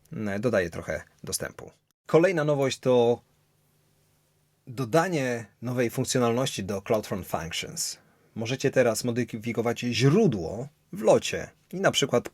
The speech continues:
bazując na tym, co, e, skąd pochodzi, skąd, em,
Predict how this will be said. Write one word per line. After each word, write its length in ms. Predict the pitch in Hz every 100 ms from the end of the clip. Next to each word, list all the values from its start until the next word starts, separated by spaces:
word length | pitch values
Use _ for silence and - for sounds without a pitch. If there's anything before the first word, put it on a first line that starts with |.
| -
bazując 580 | 107 113 135 123 110
na 160 | 110 113
tym, 160 | - 101
co, 260 | - 98
e, 100 | 101
skąd 220 | - 131
pochodzi, 560 | - 120 120 120 107 101
skąd, 380 | - 110 98 -
em, 920 | 110 104 95 98 95 95 95 95 92